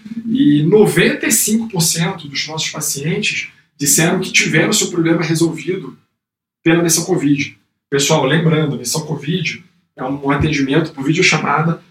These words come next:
onde a gente não prescreve porque não existe, né, um tratamento curativo pra covid dezenove, mas a gente ali orienta bastante, né, os sintomáticos e ajuda esse paciente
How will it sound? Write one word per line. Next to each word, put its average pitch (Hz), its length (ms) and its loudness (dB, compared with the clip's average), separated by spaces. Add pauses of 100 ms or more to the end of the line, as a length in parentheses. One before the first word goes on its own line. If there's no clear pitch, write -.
(220)
onde 151 440 2 (100)
a - 80 2
gente 175 280 4
não 190 180 4
prescreve 170 560 4
porque 160 240 0
não 170 120 6
existe, 160 500 4
né, 156 120 2
um 147 80 -2
tratamento 143 500 -2
curativo 147 600 2
pra 139 180 -6
covid 131 240 -4
dezenove, 131 560 -2 (320)
mas 135 180 -2
a 139 60 2
gente 147 260 4
ali 143 140 2
orienta 147 420 2
bastante, 147 600 -8 (200)
né, 139 80 -2
os 139 140 0
sintomáticos 131 720 -2
e 151 60 2
ajuda 151 300 4
esse 143 120 2
paciente 135 600 -4